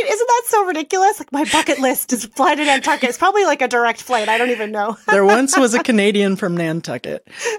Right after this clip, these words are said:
Speaker 2: Okay, so you started your own interior design business. You did have the benefit of having worked for an established interior designer, but the systems and processes just weren't there.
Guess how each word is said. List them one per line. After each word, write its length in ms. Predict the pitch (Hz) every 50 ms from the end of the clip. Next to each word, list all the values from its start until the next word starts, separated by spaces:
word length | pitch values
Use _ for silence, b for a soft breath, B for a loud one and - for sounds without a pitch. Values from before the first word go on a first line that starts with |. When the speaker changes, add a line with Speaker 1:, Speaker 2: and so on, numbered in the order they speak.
| -
Speaker 2:
Okay, 280 | 262 240 226 247 180 160
so 160 | - 208 208
you 260 | 190 190 190 185 180
started 340 | 175 - - 202 208 220 208
your 120 | 202 208
own 100 | 196 190
interior 380 | 180 180 165 - 170 156 160 165
design 340 | 160 160 156 160 151 156 151
business. 400 | 151 151 151 - 160 151 - -
You 80 | 170
did 220 | 147 147 165 185 180
have 480 | 175 165 180 165 165 170 170 156 156 151
the 120 | 165 156 151
benefit 520 | 147 165 160 165 165 - - 165 160 -
of 140 | 180 175 160
having 340 | - 185 165 160 170 170 170
worked 220 | 160 160 156 -
for 260 | - - 170 156 156
an 60 | 156 156
established 520 | 147 - - 160 151 151 160 160 - -
interior 320 | 160 160 - 165 156 160 156
designer, 340 | 151 165 160 160 160 165
but 300 | 160 151 156 147 147 - -
the 120 | 185 180 170
systems 400 | - 185 165 - - 175 165 160
and 100 | 160 147
processes 520 | 160 147 139 139 - 151 139 - 147 143
just 260 | - - 156 156 - -
weren't 160 | 156 156 -
there. 240 | 147 131 123 131 -